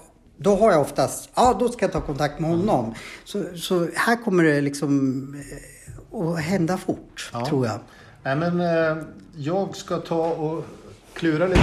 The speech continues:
Speaker 2: grann med vilka läxor
Speaker 1: Ja.
Speaker 2: du ska ha.
Speaker 1: Nu börjar de, eh,
Speaker 2: Och,
Speaker 1: banka här.
Speaker 2: eh, sen så ska det även, eh, ja, sen får vi ta och checka av de här läxorna
Speaker 1: Mm.
Speaker 2: framöver här.
Speaker 1: Men vilka är de, för jag tänkte ju också att även om inte vi kanske träffas varje vecka så kan vi, eh, ha,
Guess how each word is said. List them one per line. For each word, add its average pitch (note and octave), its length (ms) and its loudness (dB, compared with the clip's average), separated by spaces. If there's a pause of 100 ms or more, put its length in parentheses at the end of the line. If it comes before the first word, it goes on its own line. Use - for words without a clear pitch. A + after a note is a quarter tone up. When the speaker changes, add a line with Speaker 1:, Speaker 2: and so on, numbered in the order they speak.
Speaker 2:
grann D3 160 2
med C#3 80 -4
vilka C#3+ 200 0
läxor D3 360 0
Speaker 1:
Ja. E3+ 60 0
Speaker 2:
du F3+ 60 0
ska F3 160 -4
ha. E3 420 0
Speaker 1:
Nu C#3 160 -4
börjar D3 180 -6
de, A#2+ 160 -2
eh, B2 320 -4
Speaker 2:
Och, C3+ 60 2
Speaker 1:
banka C#3 360 4
här. B2+ 400 4
Speaker 2:
eh, B2 120 -4
sen C#3+ 320 -4
så C#3 140 -6
ska C3 200 -4
det B2+ 80 -2
även, A#2+ 440 -2
eh, A#2 240 -2 (1600)
ja, C3 280 -4
sen F3+ 180 -6
får F3+ 200 -4
vi E3+ 60 -6
ta E3 100 -6
och D#3 60 -4
checka D3 240 -4
av F3+ 140 -2
de D3 100 -4
här A#2 60 -2
läxorna A2+ 360 2
Speaker 1:
Mm. B3+ 200 10
Speaker 2:
framöver G#2+ 220 -2
här. F#2+ 140 -8 (280)
Speaker 1:
Men A#3+ 140 8
vilka B3+ 220 6
är A3 200 6
de, A#3 260 2 (200)
för A3 120 6
jag A3+ 120 8
tänkte A3+ 240 4
ju F3+ 60 8
också - 260 2
att D3 340 4 (180)
även G#3 220 4
om A3+ 80 8
inte D#3 160 2
vi D3+ 120 6
kanske C#3+ 280 0
träffas C#3+ 400 -2
varje D#3+ 220 4
vecka F#3 360 0
så F3 160 0
kan D#3 220 2
vi, D#3 80 6
eh, D#3 580 -6
ha, C3+ 380 4